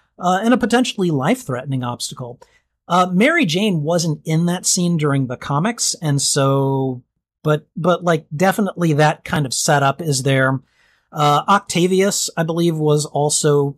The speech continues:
kind of the reason for Peter having to have, have the debris on him and, you know, being in danger of getting flooded. So I, I think that's a, um, you know, I, I th-, I think it's a worthwhile thing to pull from, but again, it's a very brief one.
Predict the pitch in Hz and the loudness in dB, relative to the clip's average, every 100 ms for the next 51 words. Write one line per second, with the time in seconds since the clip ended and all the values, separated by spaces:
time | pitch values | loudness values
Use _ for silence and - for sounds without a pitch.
0 | _ 165 135 127 131 135 131 135 135 147 | _ -2 0 -2 -6 -4 0 0 0 0
1 | 143 139 135 127 123 127 - _ _ _ | 0 -2 -6 -2 -2 -4 -10 _ _ _
2 | - 160 143 135 143 143 139 131 131 - | -4 0 2 2 2 0 -2 0 -2 -6
3 | _ - 156 151 - 143 143 131 123 143 | _ -2 -2 0 -2 0 -2 -4 -2 0
4 | 139 143 135 135 135 131 120 135 160 _ | 2 2 2 2 0 -2 -4 -10 -18 _
5 | _ _ _ 131 131 127 131 135 131 127 | _ _ _ -2 0 0 0 0 0 2
6 | 131 127 135 113 127 127 127 - 120 123 | 0 2 -2 -2 -4 -4 -6 -10 -8 -8
7 | 123 135 - 131 123 131 - 147 156 139 | -8 -8 -6 -6 -6 -8 -6 -4 -4 -2
8 | 135 - - 127 127 120 120 117 120 _ | -4 -4 -4 -2 -2 -2 -4 -8 -12 _
9 | _ _ _ _ _ 139 127 127 156 143 | _ _ _ _ _ -4 -2 -2 -2 -4
10 | 165 151 214 185 190 143 160 151 - 147 | -2 0 0 2 0 2 2 2 2 2
11 | 135 165 139 - - 160 156 156 147 156 | 2 0 -2 -4 0 0 0 -2 0 -2
12 | 196 240 226 220 196 165 170 151 123 127 | -2 0 0 0 -2 0 0 0 0 -2
13 | 131 139 123 123 | -2 -6 -6 -8